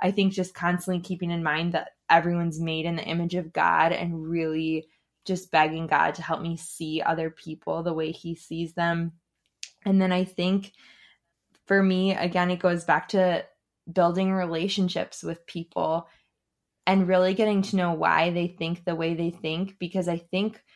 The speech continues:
once you have that foundation with someone and you kind of get their history and where they're coming to their conclusions, it's much easier to have a conversation. I mean, most people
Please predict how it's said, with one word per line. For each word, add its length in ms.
once 320
you 100
have 360
that 300
foundation 920
with 220
someone 520
and 220
you 60
kind 260
of 140
get 240
their 140
history 680
and 340
where 240
they're 160
coming 360
to 100
their 160
conclusions, 920
it's 160
much 420
easier 340
to 100
have 360
a 60
conversation. 1080
I 100
mean, 300
most 560
people 640